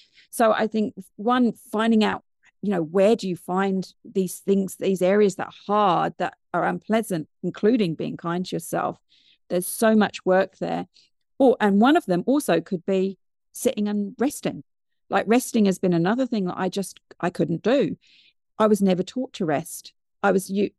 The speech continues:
kids are not taught to renew. They're not taught to rest.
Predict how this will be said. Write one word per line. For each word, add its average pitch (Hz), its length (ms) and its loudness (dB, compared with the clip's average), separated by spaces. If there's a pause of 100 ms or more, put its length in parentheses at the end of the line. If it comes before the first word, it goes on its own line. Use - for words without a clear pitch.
(120)
kids 202 240 0
are 185 40 2
not 180 180 -2
taught - 240 -6
to 165 100 -8
renew. 233 500 0 (220)
They're 180 80 0
not 170 160 -6
taught - 220 -8
to 175 120 -8
rest. - 440 -14